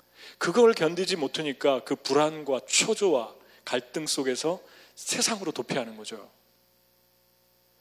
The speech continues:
그런 모든 주목을 받아도 예수 그리스도, 내 시선이 고정돼 있으면 받아낼 수 있는 힘이 우리에게 있는 거죠.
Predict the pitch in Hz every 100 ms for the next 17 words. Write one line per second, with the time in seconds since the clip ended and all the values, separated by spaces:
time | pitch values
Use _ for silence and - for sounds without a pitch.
0 | _ _ - 160 175 151 190 233 240 226
1 | - 190 180 160 123 127 127 131 107 -
2 | _ _ _ _ 139 135 143 - 139 -
3 | 151 - - 127 - _ _ _ _ _
4 | _ - 131 120 - - 247 247 226 -
5 | 147 170 147 127 - 143 165 113 - -
6 | _ _ _ - - 151 139 127 - 131
7 | 117 113 - 180 127 104 _ 120 120 113
8 | 110 127 127 104 -